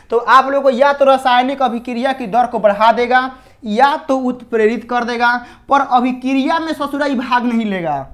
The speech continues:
भाग नहीं लेता है। उसे क्या कहते हैं? रस-, ए, एंजाइम उत्प्रेरण या रासायनिक उत्प्रेरण, सब वही है, ठीक है ना? मेन उत्प्रेरण का काम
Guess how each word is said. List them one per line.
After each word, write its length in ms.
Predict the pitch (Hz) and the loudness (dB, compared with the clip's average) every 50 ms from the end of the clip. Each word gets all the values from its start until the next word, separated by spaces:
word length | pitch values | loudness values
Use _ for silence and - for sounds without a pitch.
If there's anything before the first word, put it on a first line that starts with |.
| - 143 | -16 -4
भाग 280 | 185 226 240 233 226 | 2 4 4 4 4
नहीं 180 | 220 220 247 247 | 0 -2 0 0
लेता 280 | 247 262 254 262 262 | 0 -2 2 2 4
है। 300 | 247 254 254 262 262 262 - - - - - | 4 4 2 0 -4 -4 -8 -12 -20 -14 -10
उसे 220 | 214 214 214 254 247 | -10 -6 -6 -6 -2
क्या 200 | 254 262 247 240 | 0 0 0 0
कहते 420 | 240 220 226 240 240 240 254 247 | 0 2 2 2 4 2 0 0
हैं? 220 | 254 277 277 254 | 0 0 -2 -2
रस-, 320 | 214 208 196 202 - - 202 | 0 0 0 0 -2 -6 -4
ए, 260 | 202 208 208 202 196 | -2 -2 -2 -2 -4
एंजाइम 500 | 208 202 202 190 214 208 214 226 233 233 | -6 -6 -4 0 2 4 4 4 2 -2
उत्प्रेरण 640 | 226 214 208 214 - - 208 208 196 214 214 214 214 208 - - - _ | -6 -8 -12 -10 -8 -6 -4 0 2 2 2 2 0 -4 -10 -20 -14 _
या 140 | 196 202 190 | 0 2 2
रासायनिक 640 | 185 185 185 185 214 190 190 190 202 220 220 220 - | 2 2 0 0 -2 -2 -2 -2 -4 -6 -8 -8 -10
उत्प्रेरण, 500 | 214 214 - - 208 208 196 214 220 202 | -14 -14 -12 -8 -8 -6 -4 -4 -6 -8
सब 240 | - - 226 214 190 | -6 -2 0 0 0
वही 240 | 190 175 175 180 180 | 0 0 0 0 -2
है, 60 | 175 | -2
ठीक 120 | 180 214 226 | -4 -4 -4
है 60 | 247 | -2
ना? 160 | 233 190 - - - _ - | -4 -6 -6 -10 -16 _ -10
मेन 280 | 180 196 233 269 269 254 | -4 -2 0 0 0 0
उत्प्रेरण 680 | - 233 214 220 - - - 214 208 208 214 226 226 | -2 -6 -10 -10 -12 -12 -10 -8 -4 -2 -2 -2 -4
का 80 | 208 | -6
काम 280 | 190 - 208 214 220 | -8 -4 -4 -4 -4